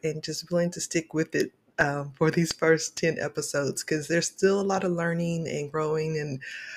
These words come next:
understanding to do with, um, podcast and research with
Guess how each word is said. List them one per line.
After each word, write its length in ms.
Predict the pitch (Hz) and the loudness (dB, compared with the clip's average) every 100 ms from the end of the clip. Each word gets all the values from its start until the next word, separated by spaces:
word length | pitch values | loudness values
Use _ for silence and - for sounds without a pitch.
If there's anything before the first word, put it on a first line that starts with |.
| - - - - _ - | -14 -16 -18 -20 _ 2
understanding 580 | 160 156 - 165 165 | 2 2 4 4 4
to 100 | 151 | -2
do 300 | 160 160 160 | 0 0 2
with, 200 | 156 151 - - | 0 -2 -6 -8
um, 360 | 143 131 131 131 | -4 -2 -4 -2
podcast 720 | 180 175 - 160 160 156 - | 2 2 2 0 0 -2 -4
and 220 | 147 143 | -4 -2
research 540 | 160 156 156 151 151 147 | -4 -2 -2 -2 -4 -6
with 240 | 147 | -6